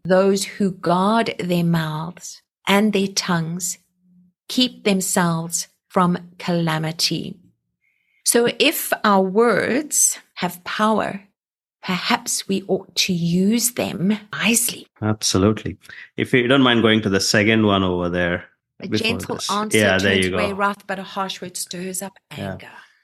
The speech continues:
Speaker 2: This is a great wo-, I mean, all of these are phenomenal verses, but this is a great verse specifically for work situations. Uh, people can get into arguments,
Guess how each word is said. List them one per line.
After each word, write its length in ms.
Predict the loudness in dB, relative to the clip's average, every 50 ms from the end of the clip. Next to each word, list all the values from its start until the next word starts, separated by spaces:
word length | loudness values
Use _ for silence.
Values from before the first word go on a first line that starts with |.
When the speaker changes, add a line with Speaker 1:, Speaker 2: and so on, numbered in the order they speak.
| _ _ -8 -2
Speaker 2:
This 260 | 0 0 2 2 2
is 160 | 0 2 2
a 80 | 0 0
great 520 | 0 -2 -2 0 2 4 4 2 2 2
wo-, 200 | 2 0 0 0 0
I 60 | 0
mean, 160 | 2 4 4
all 160 | 4 4 4
of 120 | 4 2 2
these 220 | 2 0 2 0
are 220 | -4 -4 -4 -10 -14 _ _ -2
phenomenal 440 | 0 0 0 0 0 -2 -2 -4 -4
verses, 500 | -4 -4 -6 -6 -8 -8 -8 -8 -6 -4
but 120 | -4 -2 -2
this 120 | 0 0
is 140 | 0 2 2
a 80 | 2 4
great 240 | 4 4 4 4
verse 260 | 2 2 2 2 0 -2
specifically 720 | -2 -2 0 0 0 0 0 0 0 2 2 2 2 2
for 560 | 0 -2 -2 0 0 0 0 -2 -4 -6 -10 _ -10
work 380 | -2 0 2 2 2 0 -2
situations. 960 | -6 -6 -6 -6 -6 -6 -6 -6 -8 -8 -8 -8 -8 -8 -8 -10 -12 -14 -16 -18 _ _ _ -16 -10 -6
Uh, 240 | -4 -2 -2 -2
people 280 | -4 -6 -6 -4 -4 -2
can 160 | -2 0 0
get 140 | 2 2 2
into 180 | 2 2 2 2
arguments, 1120 | 2 2 2 0 0 0 0 0 0 0 -2 -2 -2 -4 -4 -2 -2 -2 -2 -2 -6 _